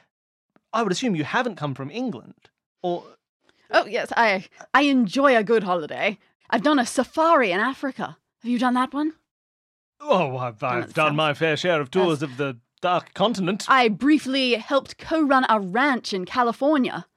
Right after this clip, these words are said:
Speaker 1: This dude's cool. Hold on, wait, wait. Safari in Africa, where he only,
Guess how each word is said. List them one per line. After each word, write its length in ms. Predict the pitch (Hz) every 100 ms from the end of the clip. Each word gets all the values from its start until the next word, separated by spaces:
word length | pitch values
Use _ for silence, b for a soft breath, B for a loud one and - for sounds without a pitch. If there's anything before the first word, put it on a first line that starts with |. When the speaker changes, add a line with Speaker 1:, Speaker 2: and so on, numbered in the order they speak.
| _
Speaker 1:
This 100 | -
dude's 220 | 214 294 -
cool. 400 | - - 202 143
Hold 160 | 226
on, 80 | 180
wait, 180 | 151 113
wait. 160 | 131 107 _ _
Safari 720 | _ - 139 _ 165 196 247 240
in 80 |
Africa, 540 | 156 123 - 127 131 - _
where 100 | -
he 140 | 123 147
only, 680 | 180 170 196 202 196 196 208